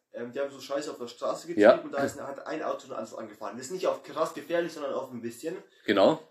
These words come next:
Speaker 1: Und da ist halt die Polizei
Speaker 2: Genau,
Speaker 1: gekommen.
Speaker 2: und haben die dann verfolgt, die sind dann, und die sind dann halt auf der Flucht vor der Polizei erstmal in die U-Bahn-Station und dann in diese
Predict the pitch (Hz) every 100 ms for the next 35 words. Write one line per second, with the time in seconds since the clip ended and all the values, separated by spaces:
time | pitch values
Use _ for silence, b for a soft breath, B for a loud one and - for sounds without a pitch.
0 | - 160 165 165 160 135 143 131 139 143
1 | 104 101 175 135 120 123 113 110 139 180
2 | 175 123 139 135 131 127 120 135 156 143
3 | 131 127 120 - 120 110 139 139 117 117
4 | 117 123 123 117 117 110 110 156 160 135
5 | 117 135 123 127 120 110 110 107